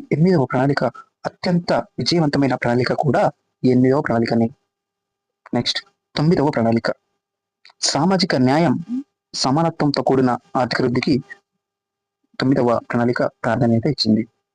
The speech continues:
నెక్స్ట్ పదవ ప్రణాళిక. ఈ పదవ ప్రణాళిక సమానత్వం, సాంఘిక న్యాయం మరియు నాణ్యమైన మానవ వనరులను పెంచడం పదవ ప్రణాళిక ప్రాధాన్యత.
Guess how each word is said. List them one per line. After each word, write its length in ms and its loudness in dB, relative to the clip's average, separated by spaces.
నెక్స్ట్ 240 -4
పదవ 300 0
ప్రణాళిక. 340 2
ఈ 120 6
పదవ 260 2
ప్రణాళిక 420 0
సమానత్వం, 640 -2
సాంఘిక 500 0
న్యాయం 320 2
మరియు 200 0
నాణ్యమైన 420 2
మానవ 220 2
వనరులను 240 2
పెంచడం 300 0
పదవ 200 0
ప్రణాళిక 340 0
ప్రాధాన్యత. 420 0